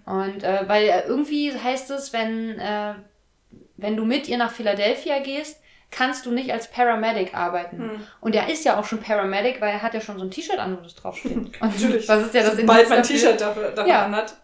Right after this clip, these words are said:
Speaker 2: ist man das.
Speaker 1: Ja, genau. Auf jeden Fall. So war das so früher, hat man doch immer so T-Shirts mit Zicke oder so drauf getragen.
Speaker 2: <laughs> Oh, echt? Hast du so ein T-Shirt gehabt?
Speaker 1: Ich hatte eins mit Hexe.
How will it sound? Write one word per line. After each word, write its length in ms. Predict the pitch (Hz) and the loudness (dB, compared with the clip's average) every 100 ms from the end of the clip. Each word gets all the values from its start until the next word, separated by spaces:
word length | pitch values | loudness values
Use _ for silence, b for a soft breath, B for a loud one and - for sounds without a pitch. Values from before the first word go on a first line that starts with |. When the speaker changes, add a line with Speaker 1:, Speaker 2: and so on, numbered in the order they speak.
| - | -12
Speaker 2:
ist 200 | 233 226 | -10 -8
man 160 | 170 | -8
das. 260 | 160 180 - - | -8 -10 -12 -2
Speaker 1:
Ja, 240 | 262 185 | 0 0
genau. 420 | 233 302 226 190 - _ _ | -4 -4 -4 -6 -12 _ _
Auf 140 | 196 190 | -12 -10
jeden 180 | 190 214 | -10 -6
Fall. 280 | 294 185 - _ _ _ _ | -8 -8 -14 _ _ _ _
So 100 | 190 | 2
war 120 | 233 | 2
das 100 | 302 | 2
so 80 | 240 | -4
früher, 320 | - 277 196 | -2 2 2
hat 120 | 190 | 2
man 100 | 196 | -4
doch 120 | 190 | -6
immer 220 | 190 196 | -6 -6
so 220 | 190 180 185 | -4 -4 -4
T-Shirts 340 | 247 226 202 | -6 -6 -6
mit 140 | 190 | -8
Zicke 360 | - 240 220 185 | -8 -6 -4 -4
oder 280 | 180 180 175 | -2 -4 -4
so 140 | 170 | -10
drauf 300 | 165 - - | -12 -12 -8
getragen. 440 | 202 262 175 180 190 | -4 -4 -4 -8 -16
Speaker 2:
<laughs> 60 | _ 277 294 277 | _ -14 -10 -4
Oh, 180 | 247 226 - | -2 -2 -2
echt? 380 | 254 - - - b b | -2 -2 -8 -20 b b
Hast 180 | 277 262 | -6 -4
du 60 | 320 | -4
so 60 | 320 | -4
ein 80 | |
T-Shirt 260 | 311 294 254 | -4 -4 -4
gehabt? 280 | 240 311 - - | -4 -6 -8 -16
Speaker 1:
Ich 100 | - | 0
hatte 140 | 302 240 | 4 4
eins 160 | 202 | 2
mit 120 | 185 185 | -4 -4
Hexe. 440 | 208 - 175 170 | -8 -8 -12 -14